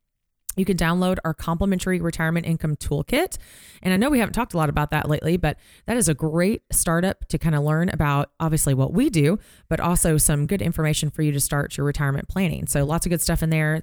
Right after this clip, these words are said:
uh, information on tax planning, Social Security planning, our generational vault.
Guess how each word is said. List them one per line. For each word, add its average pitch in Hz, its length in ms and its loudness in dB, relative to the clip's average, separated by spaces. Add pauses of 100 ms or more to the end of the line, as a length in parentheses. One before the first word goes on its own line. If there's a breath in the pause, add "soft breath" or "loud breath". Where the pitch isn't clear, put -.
uh, 147 200 0
information 147 480 -2
on 139 100 0
tax - 240 -4
planning, 180 320 0
Social 143 160 -4
Security 214 380 -2
planning, 175 480 -2 (280 loud breath)
our 151 80 -2
generational 143 560 -2
vault. 226 380 -2